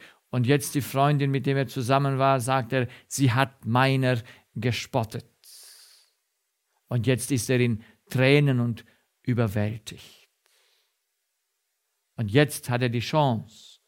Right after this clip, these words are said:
zu sehen, dass er in der geistig falschen Abhängigkeit ist. Der Ausweg ist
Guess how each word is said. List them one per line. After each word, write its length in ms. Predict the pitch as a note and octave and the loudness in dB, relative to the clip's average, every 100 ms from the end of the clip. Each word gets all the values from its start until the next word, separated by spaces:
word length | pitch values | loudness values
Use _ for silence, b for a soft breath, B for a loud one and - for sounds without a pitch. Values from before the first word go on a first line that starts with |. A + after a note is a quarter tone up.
| - | -16
zu 160 | - | -8
sehen, 640 | G#2 A2+ B2+ A#2+ G#2+ F#2 - _ _ _ _ _ _ - | -4 0 2 2 0 -4 -12 _ _ _ _ _ _ -4
dass 180 | B2 | -2
er 120 | B2 A#2+ | 0 -2
in 80 | |
der 100 | A2 | -2
geistig 580 | G2+ A#2 B2+ - B2+ A2 | 0 2 2 0 -8 -10
falschen 580 | - A2+ A2 G#2 A#2 - | -6 -4 -4 -4 -10 -12
Abhängigkeit 720 | A2 - A2 A2+ - G#2 - | -12 -12 -12 -12 -16 -20 -20
ist. 300 | - - - _ _ _ _ _ _ _ _ _ _ _ _ _ _ _ _ _ _ | -20 -20 -20 _ _ _ _ _ _ _ _ _ _ _ _ _ _ _ _ _ _
Der 140 | C#3+ C3+ | -4 4
Ausweg 560 | D3 E3 - E3+ - | 6 6 4 2 6
ist 340 | D#3+ D3+ - | 6 6 0